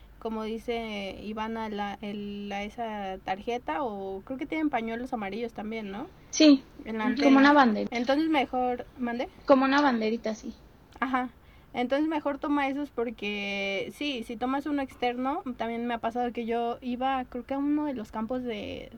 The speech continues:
Speaker 1: de fútbol, y pues el taxista no sabía dónde era, y me tuve, o sea, nada más me perdí más tiempo porque me dejó ahí tirada y tuve que regresar caminando. Entonces sí, mejor, eh, tomen un,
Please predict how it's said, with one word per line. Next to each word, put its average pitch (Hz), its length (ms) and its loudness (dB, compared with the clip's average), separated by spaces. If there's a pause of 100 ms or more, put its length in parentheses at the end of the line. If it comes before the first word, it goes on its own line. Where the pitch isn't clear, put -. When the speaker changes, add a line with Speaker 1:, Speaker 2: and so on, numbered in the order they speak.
Speaker 1:
de 214 120 -8
fútbol, 220 540 -6 (1080)
y 220 720 -4
pues 208 160 -4
el 208 100 -4
taxista 214 400 -6
no 214 140 0
sabía 202 520 -4
dónde 185 380 -6
era, 208 100 -6
y 196 60 -6
me 190 120 -4
tuve, 220 380 -4 (100)
o 233 120 -4
sea, 233 160 2
nada 277 200 2
más 311 140 2
me 277 280 0
perdí 240 300 -2
más 302 180 -2
tiempo 311 260 0
porque 294 280 -6
me 214 140 -4
dejó 196 300 -2
ahí 226 280 -4 (560)
tirada 247 560 2
y 247 120 -6
tuve 220 260 -6
que 202 500 -4
regresar 190 540 -4
caminando. 208 520 -6
Entonces 214 480 -10
sí, 233 180 -8 (600)
mejor, 240 460 -2
eh, 196 360 -4
tomen 220 320 -4
un, 220 420 -6